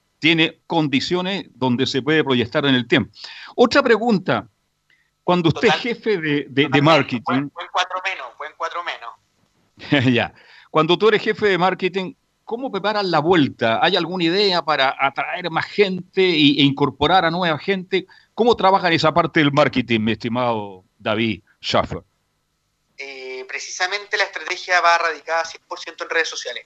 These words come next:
Speaker 2: ¿Por qué? Porque el público, tanto hípico como no hípico, hoy en día están pegados a su celular. Eh, obviamente la contingencia, ver las noticias también, pero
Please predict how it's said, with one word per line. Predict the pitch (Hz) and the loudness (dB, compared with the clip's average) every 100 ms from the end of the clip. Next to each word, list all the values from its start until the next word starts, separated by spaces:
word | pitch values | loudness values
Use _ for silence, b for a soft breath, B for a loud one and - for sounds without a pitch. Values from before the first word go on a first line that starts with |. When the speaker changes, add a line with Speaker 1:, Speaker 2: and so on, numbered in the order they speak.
| _ | _
Speaker 2:
¿Por | - | -20
qué? | - 147 | -6 -6
Porque | 123 117 - | -4 -10 -18
el | |
público, | _ - 330 311 233 | _ -14 -8 -6 -6
tanto | 147 143 | -6 -10
hípico | 143 156 185 | -12 -10 -8
como | 170 160 | -6 -6
no | 165 | -6
hípico, | 170 175 - 185 165 | -8 -8 0 2 2
hoy | 160 | -2
en | 156 | -6
día | 151 156 | -6 -6
están | - 151 | -6 -8
pegados | 139 139 147 147 - | -4 2 2 2 -8
a | - | -14
su | |
celular. | - 147 143 113 - _ _ _ | -10 -6 -4 -4 -6 _ _ _
Eh, | 123 120 120 120 | -8 -6 -4 -4
obviamente | 123 135 131 139 - | -4 -4 -6 -8 -6
la | 135 | -6
contingencia, | 127 123 123 - 135 - 135 127 123 - - _ | -6 -12 -12 -8 -8 0 4 4 2 -4 -20 _
ver | 143 135 | -2 0
las | 135 | 0
noticias | 131 156 - 143 | 0 -2 -2 -2
también, | 147 143 123 - B B B | -2 -2 -4 -6 B B B
pero | - 180 165 175 202 | -2 0 2 0 -2